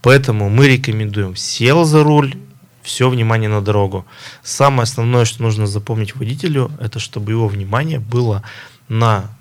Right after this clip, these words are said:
а, на дороге, на, в том направлении, куда он едет. Всё.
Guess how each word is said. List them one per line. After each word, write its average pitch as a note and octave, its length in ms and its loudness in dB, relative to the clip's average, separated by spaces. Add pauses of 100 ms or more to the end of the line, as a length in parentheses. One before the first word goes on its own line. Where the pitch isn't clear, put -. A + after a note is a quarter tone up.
(760)
а, G2+ 440 -4
на G#2+ 140 4
дороге, A#2 640 2
на, G#2 420 -8
в - 140 -14
том A2+ 160 -2
направлении, A#2 760 -4
куда A#2+ 160 0
он A2+ 140 0
едет. G2 280 -8 (300)
Всё. G2+ 280 -8